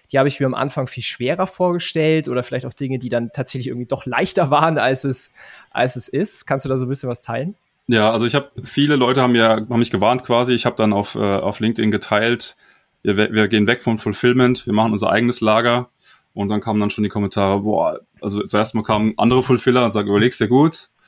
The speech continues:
Speaker 2: Also vor allem andere Fulfillment-Dienstleister haben gesagt, überleg's dir gut, das ist, äh, ein Haufen Arbeit, das ist quasi ein Fulltime-Job, du wirst, du wirst nichts mehr für deine Brand machen können, du wirst nur noch, äh, Logistiker quasi.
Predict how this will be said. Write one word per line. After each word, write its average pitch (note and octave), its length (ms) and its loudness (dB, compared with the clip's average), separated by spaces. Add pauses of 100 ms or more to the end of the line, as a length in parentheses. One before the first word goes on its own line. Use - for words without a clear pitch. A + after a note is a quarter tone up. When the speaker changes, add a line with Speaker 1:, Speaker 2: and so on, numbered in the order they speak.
(500)
Speaker 2:
Also G2+ 140 -6
vor G2 200 2
allem C3 220 2
andere A2 240 4
Fulfillment-Dienstleister G#2 920 -2
haben G2 120 -6
gesagt, G2 260 -4
überleg's A2 340 2
dir G#2+ 100 2
gut, C3+ 260 4
das A2+ 140 -6
ist, A2+ 180 -4
äh, G#2 240 -2
ein G2 220 -6
Haufen A#2 260 0
Arbeit, C3+ 480 0
das G#2+ 100 -8
ist - 240 -10
quasi G#2 280 -2
ein G#2 60 -2
Fulltime-Job, B2+ 600 0
du A2 100 -6
wirst, - 400 -8 (160)
du G#2 120 -10
wirst G#2+ 340 -6
nichts A#2+ 400 -2
mehr A#2+ 160 0
für - 100 -8
deine G#2 200 0
Brand A2+ 240 0
machen B2+ 180 -4
können, B2+ 160 2
du A2 80 0
wirst G#2+ 180 -4
nur A2+ 260 4
noch, C3 220 0
äh, G#2+ 380 -2
Logistiker A2+ 560 -4
quasi. B2+ 480 -4